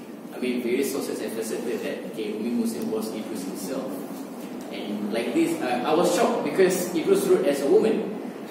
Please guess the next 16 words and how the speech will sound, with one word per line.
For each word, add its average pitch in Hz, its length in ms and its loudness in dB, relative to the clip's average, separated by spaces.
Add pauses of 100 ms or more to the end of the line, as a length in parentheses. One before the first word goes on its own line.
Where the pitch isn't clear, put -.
(260)
giving - 320 6
advice - 480 2
to 135 80 2
women, - 400 -2 (240)
giving, 143 400 4
um, 113 560 2 (320)
<laughs> - 240 0
writing 160 560 2
as, 170 400 -2
uh, 113 400 2 (320)
I - 100 -4
mean, 180 300 6
writing 139 240 2
about - 320 4
whether 143 320 4
how - 240 2